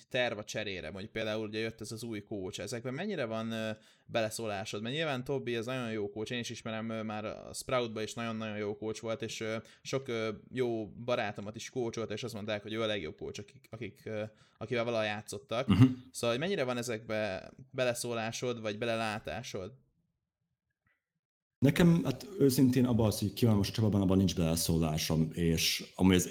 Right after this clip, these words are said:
Speaker 2: ez így a korrekt, szóval nekünk vannak arra szakemberek, akik, akik erre van, az, ott van a,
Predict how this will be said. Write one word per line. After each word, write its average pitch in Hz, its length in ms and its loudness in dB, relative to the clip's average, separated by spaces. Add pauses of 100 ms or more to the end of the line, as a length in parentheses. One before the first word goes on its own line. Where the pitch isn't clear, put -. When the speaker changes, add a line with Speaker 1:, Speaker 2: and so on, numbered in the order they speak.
Speaker 2:
ez 90 140 2
így 92 140 6
a 87 60 6
korrekt, 82 400 0
szóval 82 680 4 (640)
nekünk 110 440 6
vannak 101 280 4
arra 92 160 2
szakemberek, 92 560 2
akik, 87 420 -2
akik - 200 -6
erre 85 120 2
van, 85 120 4
az, 90 100 4
ott 92 120 2
van 90 160 6
a, - 240 -4